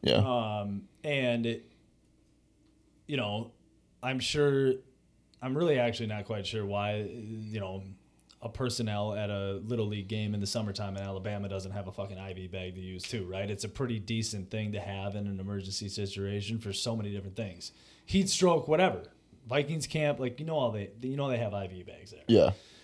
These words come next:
Speaker 2: So
Speaker 1: Is the shelf life on 'em pretty good?
Speaker 2: No,
Speaker 1: Like,
Speaker 2: it's,
Speaker 1: that
Speaker 2: it's
Speaker 1: might be
Speaker 2: not.
Speaker 1: why.
Speaker 2: I-, it's still months, dude. It's
Speaker 1: Oh, it
Speaker 2: still
Speaker 1: is.
Speaker 2: months.
Speaker 1: It is. Oh,
Speaker 2: Yeah.
Speaker 1: okay.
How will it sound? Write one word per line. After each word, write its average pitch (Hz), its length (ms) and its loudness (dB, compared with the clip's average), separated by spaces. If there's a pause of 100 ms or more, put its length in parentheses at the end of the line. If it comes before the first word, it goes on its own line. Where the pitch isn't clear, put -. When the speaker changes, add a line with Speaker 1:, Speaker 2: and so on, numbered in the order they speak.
(200)
Speaker 2:
So 170 480 6 (460)
Speaker 1:
Is 104 140 8
the 104 60 12
shelf 82 380 10
life 110 180 12
on 117 140 12
'em 120 100 12
pretty 123 200 10
good? 135 260 10 (320)
Speaker 2:
No, 160 300 4
Speaker 1:
Like, 107 360 12
Speaker 2:
it's, 175 180 2
Speaker 1:
that 101 120 12
Speaker 2:
it's 101 80 8
Speaker 1:
might 101 140 10
be - 80 6
Speaker 2:
not. 82 260 8
Speaker 1:
why. 87 120 8
Speaker 2:
I-, 107 100 8 (600)
it's 214 440 2
still 226 320 8
months, 123 460 -4
dude. 90 160 -10
It's - 80 -20 (320)
Speaker 1:
Oh, 110 200 12
it - 20 10
Speaker 2:
still 92 200 12
Speaker 1:
is. 80 60 2
Speaker 2:
months. - 240 6
Speaker 1:
It 113 100 12
is. 87 260 10
Oh, 104 180 12
Speaker 2:
Yeah. - 60 10
Speaker 1:
okay. 87 200 10